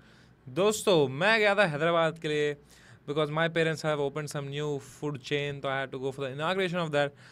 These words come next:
तो I was there। Hello, hello, बहन के लोड़े, क्यों चल रहा है भाई चैट में भाई? What's up? Thanks for introducing youngsters to me, bro। Youngsters is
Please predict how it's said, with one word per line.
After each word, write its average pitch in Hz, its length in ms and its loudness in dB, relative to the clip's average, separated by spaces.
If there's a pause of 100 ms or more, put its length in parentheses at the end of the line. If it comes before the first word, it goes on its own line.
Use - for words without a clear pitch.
(160)
तो - 80 2
I 202 40 8
was 190 180 6
there। 165 260 6
Hello, 196 180 6
hello, 196 300 4
बहन 175 300 4
के 180 60 0
लोड़े, 185 400 2
क्यों 175 140 2
चल 165 120 2
रहा 156 120 4
है 156 60 6
भाई 156 120 4
चैट 151 240 4
में 151 100 -2
भाई? 151 140 0
What's 160 200 -2
up? 165 160 2 (600)
Thanks 202 200 0
for 226 80 -2
introducing 220 260 -2
youngsters 220 380 -2
to 220 180 -4
me, 220 120 0
bro। 196 340 0
Youngsters 190 540 2
is 175 240 -4